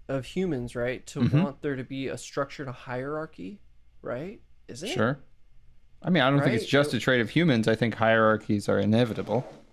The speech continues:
Speaker 1: Okay. So then it, it's just about, like, so we need, if we don't have kings, right?
Speaker 2: Mm-hmm.
Speaker 1: And we don't have chiefs,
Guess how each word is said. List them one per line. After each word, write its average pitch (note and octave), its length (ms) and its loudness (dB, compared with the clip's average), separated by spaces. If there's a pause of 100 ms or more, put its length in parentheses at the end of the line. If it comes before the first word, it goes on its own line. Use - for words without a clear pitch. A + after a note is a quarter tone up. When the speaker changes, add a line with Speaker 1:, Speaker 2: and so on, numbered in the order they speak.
(800)
Speaker 1:
Okay. D#3+ 380 -6 (480)
So F3 180 -4
then E3+ 180 -2
it, D3 280 -4
it's D3+ 160 -6
just F3+ 200 -8
about, D#3+ 260 -4
like, B2 280 -6 (160)
so E3 180 -4
we D3+ 200 -4
need, D#3+ 400 -4
if - 160 -8
we D3+ 80 -4
don't F3 160 -4
have E3 240 -8
kings, C#3 600 -10 (140)
right? A2 340 -6
Speaker 2:
Mm-hmm. D#3+ 140 -2
Speaker 1:
And C3+ 100 -8
we C#3 60 -6
don't C#3 120 -6
have A#2+ 140 -10
chiefs, - 600 -12